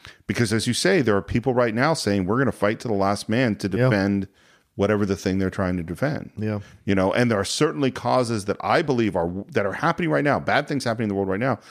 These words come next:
Speaker 1: that I believe are worth fighting for.
Speaker 2: Absolutely.
Speaker 1: But are they worth creating a civil war and having hundreds of, and in this case, with the weapons of today, millions upon millions of death?
Speaker 2: Yeah,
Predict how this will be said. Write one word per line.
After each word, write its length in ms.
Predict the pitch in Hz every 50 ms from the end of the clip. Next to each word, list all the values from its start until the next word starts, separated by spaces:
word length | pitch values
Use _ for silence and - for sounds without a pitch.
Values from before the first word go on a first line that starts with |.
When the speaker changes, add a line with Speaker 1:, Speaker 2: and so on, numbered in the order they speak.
| - _ _
Speaker 1:
that 100 | - 87
I 80 | 131
believe 320 | 165 139 120 110 165 214 185
are 80 | 113
worth 200 | 92 92 95 92
fighting 260 | - - 160 226 254 180
for. 320 | - - - - - - _ 131
Speaker 2:
Absolutely. 600 | 135 - - - 95 98 117 123 98 95 90 87
Speaker 1:
But 120 | 113 104
are 120 | 107 101
they 120 | 92 98 95
worth 340 | 90 90 98 92 - - _
creating 320 | - - 98 95 95 92 90
a 40 | 87
civil 280 | - 107 90 90 90
war 180 | 90 101 113 110
and 100 | 95 85
having 280 | 90 95 87 95 92 85
hundreds 380 | - 95 92 90 90 82 -
of, 80 | 85 82 90 98 -
and 120 | 117 113 113
in 100 | 110 117
this 160 | 151 - -
case, 240 | - 143 107 - -
with 80 | 104 92
the 60 | 92
weapons 320 | 92 110 - - 104 87 87
of 80 | 78
today, 400 | 90 110 165 190 - 85 87 - _ _ - _ _ _ -
millions 600 | 80 90 101 107 110 104 98 90 85 82 78 -
upon 320 | 73 - - 90 85 85
millions 400 | 90 104 104 95 80 71 69 -
of 120 | - 67
death? 280 | - 85 - - - - -
Speaker 2:
Yeah, 180 | 160 165 131